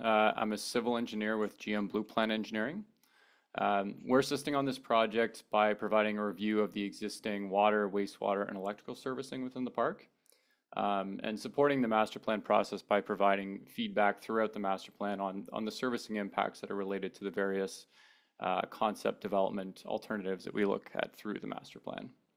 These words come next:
Um, as part of the background review and analysis undertaken as part of phase one of the master plan, we reviewed the background reports, uh, available to us for the park, uh, as-built, drawings, all that sort of stuff,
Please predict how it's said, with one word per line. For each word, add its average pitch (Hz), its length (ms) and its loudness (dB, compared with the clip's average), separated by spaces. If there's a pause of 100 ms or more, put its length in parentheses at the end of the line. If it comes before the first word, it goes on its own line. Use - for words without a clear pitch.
(640)
Um, 98 260 -2
as 110 100 -4
part 147 220 8
of 135 60 2
the 139 60 6
background 117 480 6
review 113 460 0
and 110 140 -2
analysis 104 760 0
undertaken 104 500 -2
as 95 120 -10
part 107 240 0
of 110 100 -4
phase 113 300 -4
one 110 100 -6
of 110 60 -6
the 107 60 -6
master 107 300 -2
plan, 120 360 -6 (560)
we 117 120 0
reviewed 113 480 0
the 107 220 -2
background 107 460 4
reports, - 760 -6
uh, 98 200 0
available 107 380 -2
to 113 260 -8
us 123 120 -8
for - 140 -8
the 117 80 -10
park, 123 420 -4 (120)
uh, 95 320 2
as-built, 104 680 -2
drawings, 98 640 -4
all 101 120 -8
that 104 120 -14
sort - 140 -16
of - 80 -14
stuff, - 380 -8